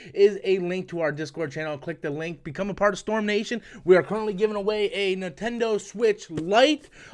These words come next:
on June twenty-first. Details on how to win the Switch Lite is on the Discord, so become a member. So, wasn't really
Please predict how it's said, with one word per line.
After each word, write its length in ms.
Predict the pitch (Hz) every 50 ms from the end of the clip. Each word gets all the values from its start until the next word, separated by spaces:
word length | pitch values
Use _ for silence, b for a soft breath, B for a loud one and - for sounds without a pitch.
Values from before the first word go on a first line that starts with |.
| 139 -
on 240 | 170 185 190 175 143
June 200 | 175 208 220 -
twenty-first. 640 | - 202 202 202 185 - - 196 196 196 190 190 B B B B B B
Details 400 | 139 175 190 175 - 196 185 175
on 100 | 180 170
how 140 | 160 165 175
to 80 | 175 175
win 160 | 170 175 170
the 60 | 156
Switch 240 | - - 170 147 -
Lite 220 | 170 156 156 127
is 180 | 135 151 139 143
on 420 | 143 139 139 143 139 135 131 123
the 80 | 131 127
Discord, 460 | 123 123 135 120 - - 131 127 110
so 80 | - 113
become 240 | 110 - 127 123 120
a 80 | 117
member. 320 | 113 113 113 110 104 95 - B B B B B B
So, 500 | - - - 240 233 226 208 160 135 B B B B B -
wasn't 320 | 170 226 269 269 294 277
really 320 | 294 277 262 240 208 -